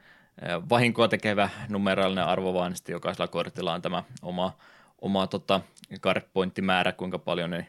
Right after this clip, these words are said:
pisteitä yhteensä vie, niin se on tässä nyt se es-, estävä tekijä, että minkä takia me ei vo-, voida vaan pelkkiä yseä laittaa dekki täyteen, koska, eh, isommat numerolliset kortit, niin myöskin on kalliimpia tuohon dekkiin lisätä, niin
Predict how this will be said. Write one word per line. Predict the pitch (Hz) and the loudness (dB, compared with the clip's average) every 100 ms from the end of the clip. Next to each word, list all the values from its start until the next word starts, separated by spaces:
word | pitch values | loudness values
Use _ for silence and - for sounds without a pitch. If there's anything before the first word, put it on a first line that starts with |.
| _ - | _ -6
pisteitä | 95 - 92 78 | -6 -4 -4 -4
yhteensä | 85 90 - 87 90 | -6 -6 -6 -6 -4
vie, | 90 85 85 | -2 -2 -2
niin | 90 - - - - | -8 -12 -20 -20 -16
se | - | -10
on | 85 | -8
tässä | 87 - | -6 -6
nyt | 90 | -6
se | - 92 90 | 0 2 4
es-, | 95 - | 2 2
estävä | 139 151 147 131 | 2 2 2 2
tekijä, | 123 117 110 | 4 2 4
että | 104 107 | 2 2
minkä | 101 95 | 0 0
takia | 98 95 | 0 0
me | 92 | 2
ei | 87 | 0
vo-, | 92 90 - | 2 0 2
voida | 101 92 95 | 2 2 2
vaan | 95 92 | 0 0
pelkkiä | 90 - 95 90 | -4 -2 -2 -2
yseä | 95 90 87 | -2 0 0
laittaa | 85 - - - | 0 -2 -6 -4
dekki | 90 - 85 | -6 -6 -2
täyteen, | 85 85 80 85 | 0 0 -4 -8
koska, | 87 - 92 - - - _ - | -8 -10 -12 -14 -20 -20 _ -8
eh, | 87 85 - | -6 -6 -8
isommat | 95 98 135 147 - | -4 -2 -2 -4 -10
numerolliset | 123 120 117 113 107 113 107 - 76 101 | -6 0 2 4 2 0 -6 -6 -4 0
kortit, | 107 101 101 104 | 2 0 -4 -6
niin | 95 95 - | -6 -6 -8
myöskin | 92 87 - | -8 -8 -6
on | 92 | -4
kalliimpia | 92 87 90 90 90 90 - - _ | 0 0 0 -4 -4 -4 -6 -20 _
tuohon | 90 90 92 | -6 -4 -2
dekkiin | 92 - 92 87 | -2 -2 -4 -2
lisätä, | 90 95 85 - | -2 -2 -2 -4
niin | - | -8